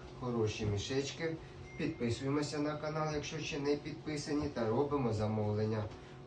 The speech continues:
Можуть зустрічатися фірмові моделі відомих брендів. Ось уже друга товстовочка камуфляжна, ось третя камуфляжна.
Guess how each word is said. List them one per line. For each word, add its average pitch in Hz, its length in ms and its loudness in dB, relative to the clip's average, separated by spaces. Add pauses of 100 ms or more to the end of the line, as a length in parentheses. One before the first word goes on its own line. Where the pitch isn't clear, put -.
(480)
Можуть 117 360 2
зустрічатися 113 840 0 (140)
фірмові 120 400 2
моделі 151 480 2
відомих 107 420 2
брендів. 120 600 0 (420)
Ось 113 220 -2
уже 117 180 0
друга 113 460 2 (260)
товстовочка 113 760 0 (400)
камуфляжна, 117 800 2 (760)
ось 92 120 0
третя 120 460 4
камуфляжна. 123 880 0